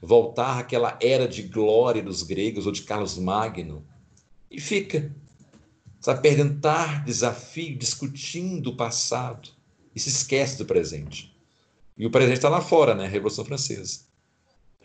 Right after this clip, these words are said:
O tirano monarca, enfim, é destruído, mas destruído enquanto elo transcendente da história. Ele não pode oferecer senão a morte às coisas.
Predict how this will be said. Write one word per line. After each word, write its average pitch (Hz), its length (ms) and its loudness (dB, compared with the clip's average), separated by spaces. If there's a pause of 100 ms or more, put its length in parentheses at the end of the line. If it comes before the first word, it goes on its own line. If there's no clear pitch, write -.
(280)
O 147 160 4
tirano 139 380 4
monarca, 131 720 2
enfim, 143 580 -2
é 127 140 2
destruído, 123 840 0 (540)
mas 117 240 4
destruído 135 760 2
enquanto 147 760 0
elo 135 680 2 (320)
transcendente 160 1300 0
da 139 240 0
história. 90 840 -4 (1300)
Ele 147 240 6
não 170 240 2
pode 156 320 4
oferecer 131 520 0
senão 147 480 -2
a 135 120 0
morte 117 520 0
às - 200 0
coisas. 80 840 -8